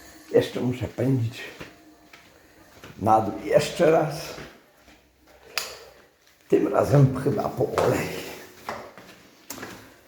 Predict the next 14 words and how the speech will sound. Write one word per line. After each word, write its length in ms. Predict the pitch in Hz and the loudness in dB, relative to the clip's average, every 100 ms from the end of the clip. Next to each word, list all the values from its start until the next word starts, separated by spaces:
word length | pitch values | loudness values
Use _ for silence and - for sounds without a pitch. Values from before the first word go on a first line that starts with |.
| - - - - - | -20 -20 -20 -20 -12
Nie 260 | 110 110 - | -4 0 0
spodziewałem 800 | - - 113 110 87 92 92 - | 0 2 4 4 2 2 0 -4
się, 120 | 110 | -4
że 60 | |
tam 240 | - 80 82 - | -2 -2 -4 -6
tak 220 | - - | -6 -2
mam 280 | 120 117 113 | -2 -2 0
mało 380 | - - - | 2 2 -2
oleju. 540 | 101 98 123 160 175 - - - - - _ _ - - - _ - - - - - _ _ | -4 0 4 4 4 -2 -10 -12 -16 -20 _ _ -20 -20 -20 _ -20 -20 -20 -20 -20 _ _
No, 220 | 104 - 110 | -14 -4 -2
jak 220 | 90 76 | -2 -4
widzicie, 500 | 82 - - - - | -8 -10 -8 -6 -6
ciemno. 560 | - - 78 123 135 - - - - - - - - - - - - - - - - - _ _ _ _ _ _ - - - - - 494 508 508 - _ _ _ _ - - - - - - - 554 | -4 -2 2 4 4 4 -4 -10 -12 -8 -8 -8 -16 -20 -20 -12 -12 -12 -20 -20 -20 -20 _ _ _ _ _ _ -20 -20 -20 -20 -20 -14 -12 -12 -16 _ _ _ _ -20 -20 -20 -20 -20 -20 -10 -6
Oś. 340 | 587 587 587 | -4 -4 -6